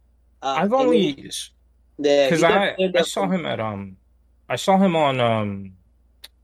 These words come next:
Speaker 2: Bad Trip
Speaker 1: Yes, sir.
Speaker 2: with Eric Andre.
Speaker 1: Hilarious.
Speaker 2: Dude, the movie was funny. First off, I'm a huge Eric Andre fan.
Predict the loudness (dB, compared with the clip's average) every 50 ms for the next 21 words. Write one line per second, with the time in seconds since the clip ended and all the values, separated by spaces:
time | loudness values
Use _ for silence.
0 | _ _ _ _ _ -4 -2 -2 -2 -2 -4 -4 -4 -4 -4 -8 _ _ _ _
1 | _ _ _ _ _ _ _ -4 0 0 0 -2 -4 -6 0 2 4 4 4 4
2 | 4 2 -2 -2 -6 _ _ -6 -4 -2 -2 0 0 0 0 0 0 0 -2 -4
3 | -6 -16 -18 -18 -20 _ _ _ _ _ _ _ _ _ _ _ 2 4 4 4
4 | 4 2 2 4 4 4 4 4 2 0 0 0 0 2 0 0 0 2 2 4
5 | 4 4 4 2 2 0 -2 -2 0 2 4 4 4 4 4 4 4 2 2 0
6 | 0 -2 -2 -4 -6 -8 -10 -10 -10